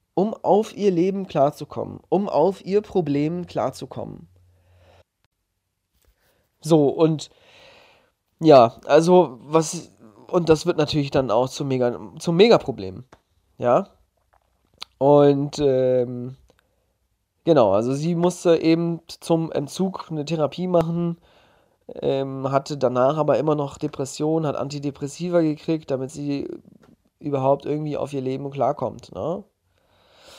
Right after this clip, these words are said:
Das ist so ein Beispiel. Wir haben noch ein anderes Beispiel,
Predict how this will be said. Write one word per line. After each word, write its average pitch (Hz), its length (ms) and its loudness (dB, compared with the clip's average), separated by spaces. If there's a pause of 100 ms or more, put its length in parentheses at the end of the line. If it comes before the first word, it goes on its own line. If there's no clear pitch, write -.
(520)
Das 160 160 2
ist 175 140 -8
so 196 80 2
ein 160 180 2
Beispiel. 131 640 0
Wir 139 80 -10
haben 160 80 -4
noch 196 100 4
ein 190 100 2
anderes 214 340 0
Beispiel, 208 760 0